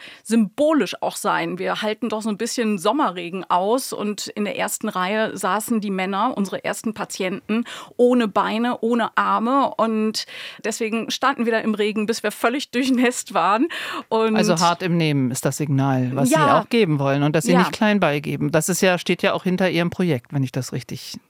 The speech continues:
Speaker 2: sehe.
Speaker 1: Das ist richtig, das ist richtig, genau. Wir geben nicht klein bei. Wir,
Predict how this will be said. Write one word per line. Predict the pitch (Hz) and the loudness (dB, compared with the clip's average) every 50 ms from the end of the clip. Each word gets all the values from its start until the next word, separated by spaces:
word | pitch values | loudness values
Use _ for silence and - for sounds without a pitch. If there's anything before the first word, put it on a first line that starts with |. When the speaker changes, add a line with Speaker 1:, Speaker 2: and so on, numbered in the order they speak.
| _ | _
Speaker 2:
sehe. | - - - - 131 127 | -20 -10 -6 -4 -2 0
Speaker 1:
Das | 180 247 240 | 0 0 0
ist | 311 285 - - | -2 -4 -2 -2
richtig, | 240 226 - - - 196 180 - - | -2 -2 -2 -6 -8 -8 -8 -6 -6
das | - 247 | -6 -6
ist | 262 277 - - | -6 -6 -4 -4
richtig, | 220 214 - - 196 - | -4 -6 -4 -10 -14 -8
genau. | - 254 233 202 190 | -6 -4 -2 -2 -2
Wir | 202 | -4
geben | 196 214 226 220 233 | -4 -4 -2 -2 -2
nicht | 233 240 - - | -2 -2 -6 -8
klein | - - 220 208 208 202 196 | -6 -4 -2 -2 -2 -2 -2
bei. | 208 208 208 208 208 202 190 | 0 0 0 0 0 -2 -4
Wir, | 208 208 196 196 190 185 185 | -4 -4 -2 -2 -2 -2 -4